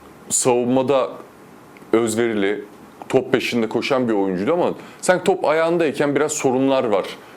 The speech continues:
gibi hissettiriyordu. Ama bu maçta da mesela kırılma anlarından bir tanesine Serkan'ın asistine mükemmel bir servis yaptı. E, o topu kullanma becerisi bence Sakaryaspor'a değer katacaktır. Kobiljar, yanlış hatırlamıyorsam, bu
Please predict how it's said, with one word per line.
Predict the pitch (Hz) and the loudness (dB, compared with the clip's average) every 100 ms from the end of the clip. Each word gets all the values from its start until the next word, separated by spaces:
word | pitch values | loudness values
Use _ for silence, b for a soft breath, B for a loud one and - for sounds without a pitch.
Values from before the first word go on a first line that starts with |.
| B | B
gibi | 101 98 | -2 0
hissettiriyordu. | 95 - 95 - 92 90 95 160 160 B B | -2 -2 -4 -2 -2 0 0 -4 -6 B B
Ama | 110 120 | -2 0
bu | |
maçta | 139 143 - 131 | 0 0 0 0
da | 110 | 0
mesela | 104 107 95 92 | -2 0 -2 -2
kırılma | - 117 120 131 | -2 0 0 0
anlarından | 80 107 101 98 98 90 | 0 -2 -2 -2 -2 -2
bir | |
tanesine | - 90 113 | -2 -2 -4
Serkan'ın | - 113 95 - 127 | -2 0 0 0 -2
asistine | 120 - 92 - 95 139 B B B | -2 -4 -8 -6 -4 -4 B B B
mükemmel | 107 104 135 127 143 110 | -8 -2 0 2 0 -2
bir | 120 | -4
servis | - 107 120 123 | -2 0 0 -2
yaptı. | 107 82 - - - B B B B | -2 -4 -4 -4 -6 B B B B
E, | 82 | 0
o | 87 - | 0 0
topu | 135 - 156 - B B B - - - | -2 0 -2 -2 B B B -20 -18 -4
kullanma | 123 117 131 147 165 | -2 2 2 2 2
becerisi | 143 113 120 113 - 165 165 | 0 0 -2 -2 -2 -2 -2
bence | 110 127 143 127 | 0 2 2 0
Sakaryaspor'a | 143 143 123 - 156 160 | 0 0 -2 0 0 2
değer | 127 127 127 | 2 2 0
katacaktır. | 120 101 82 82 - 139 B | -2 -2 -2 -2 -4 -8 B
Kobiljar, | - 92 92 110 131 127 95 | -6 -4 -2 0 0 -2 -2
yanlış | 98 101 104 | -2 -2 -4
hatırlamıyorsam, | 117 120 139 117 - 156 120 | -6 -4 -4 -2 -4 -2 -2
bu | 113 | -2